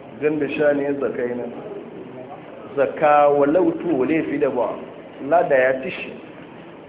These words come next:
Mai unguwa ko ya so shi, shari'a ya dace. Wato ma wayan wo. Amma e so zaka kin do a zo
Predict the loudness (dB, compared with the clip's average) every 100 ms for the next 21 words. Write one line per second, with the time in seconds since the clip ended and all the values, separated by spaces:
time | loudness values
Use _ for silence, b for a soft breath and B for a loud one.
0 | -18 -16 -16 -16 -16 -16 -16 -16 -6 -2
1 | -2 -2 -2 2 6 6 6 4 4 4
2 | 2 -2 -2 -4 -10 -12 -4 -2 0 2
3 | 4 2 2 -6 -10 -14 -2 0 2 2
4 | 6 8 8 8 6 4 -2 -8 -12 -16
5 | -18 -18 -18 -4 2 4 6 6 8 6
6 | 4 0 2 2 4 4 4 0 4 6
7 | 6 4 2 0